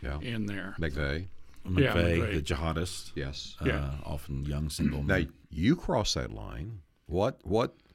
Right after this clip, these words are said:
Speaker 1: pushed you across, and what happens that you decide, "Well, we've gotta accelerate this with weapons"?
Speaker 2: Well, the acceleration, first of all, of weapons came because,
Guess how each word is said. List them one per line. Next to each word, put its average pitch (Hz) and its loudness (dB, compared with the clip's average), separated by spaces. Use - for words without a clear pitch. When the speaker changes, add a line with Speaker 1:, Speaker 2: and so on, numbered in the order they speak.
Speaker 1:
pushed 120 10
you 143 6
across, 107 2
and 104 -4
what 185 0
happens 139 -4
that 85 0
you 104 -4
decide, 101 4
"Well, 95 4
we've 95 2
gotta 87 4
accelerate 73 2
this - -4
with - -6
weapons"? - -4
Speaker 2:
Well, 160 8
the 139 0
acceleration, 180 6
first 139 0
of 120 -2
all, 110 0
of 104 -8
weapons 123 0
came 110 -2
because, 107 -4